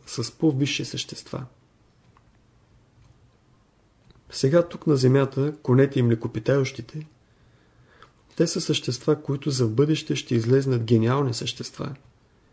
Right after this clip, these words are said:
Вие не може да се смеете на един вол.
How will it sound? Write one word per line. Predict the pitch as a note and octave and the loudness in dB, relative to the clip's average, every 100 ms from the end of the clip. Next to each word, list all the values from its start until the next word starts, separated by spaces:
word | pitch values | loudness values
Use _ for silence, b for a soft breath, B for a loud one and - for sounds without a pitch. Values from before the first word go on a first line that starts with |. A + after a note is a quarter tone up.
| b b b b b b b b | b b b b b b b b
Вие | A#2 D3+ E3+ | 2 4 6
не | |
може | C3+ E3 E3 | 6 4 2
да | D#3+ | 0
се | B2+ | -2
смеете | - C#3 C3+ C3+ | -2 2 0 2
на | B2+ | 2
един | A#2+ C3 B2+ | 2 2 2
вол. | A#2 A#2 | 2 0